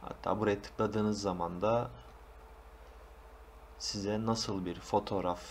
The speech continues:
istediğini söylüyor. Ee,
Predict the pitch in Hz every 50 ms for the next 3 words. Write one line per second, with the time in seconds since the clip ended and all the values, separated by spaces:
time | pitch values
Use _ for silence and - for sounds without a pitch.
0 | - - - 101 - - - 101 92 - 80 85 85 82 92 107 120 123 123 123
1 | 123 - - - - - - - - - - - - - - - - - - -
2 | - - - - - - - - - - - 104 95 92 90 92 87 95 104 117
3 | 123 123 120 - - - - - - - - - - - - - - - - -
4 | - - - -